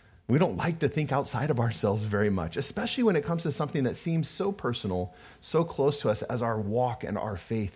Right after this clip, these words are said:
in God. You know, are you starting from a position this morning where you are thinking about worship and life and faith primarily individualistically?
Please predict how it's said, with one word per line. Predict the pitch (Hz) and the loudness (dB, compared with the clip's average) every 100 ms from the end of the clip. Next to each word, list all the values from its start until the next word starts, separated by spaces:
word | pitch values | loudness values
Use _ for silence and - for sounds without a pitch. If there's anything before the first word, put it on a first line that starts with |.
| - | -4
in | 98 92 | -4 -2
God. | 98 98 78 - - - - - _ _ _ _ _ _ _ _ _ _ _ _ 139 | -2 -4 -6 -14 -20 -20 -20 -20 _ _ _ _ _ _ _ _ _ _ _ _ -2
You | |
know, | - | 0
are | 127 151 | 0 2
you | 170 160 180 | 4 4 2
starting | 165 156 165 156 | 2 4 6 4
from | 151 135 123 - - | 2 0 -2 -8 -8
a | |
position | 120 123 107 139 139 131 117 | -2 -2 0 0 2 4 4
this | 107 113 | 4 4
morning | 107 107 101 | 4 4 4
where | 98 | 4
you | 101 110 | 4 4
are | 113 | 4
thinking | 110 123 127 | 2 0 2
about | 110 95 95 | 4 2 2
worship | 117 139 - 147 | 0 0 0 -4
and | - 101 95 | -2 -2 0
life | 113 127 127 - | 2 2 0 -2
and | 98 | -4
faith | - 120 120 117 | -2 0 0 0
primarily | - 104 110 120 113 | -4 0 2 2 2
individualistically? | 113 120 131 131 127 104 - 90 85 80 | 0 0 -2 -2 0 -2 -4 -8 -6 -6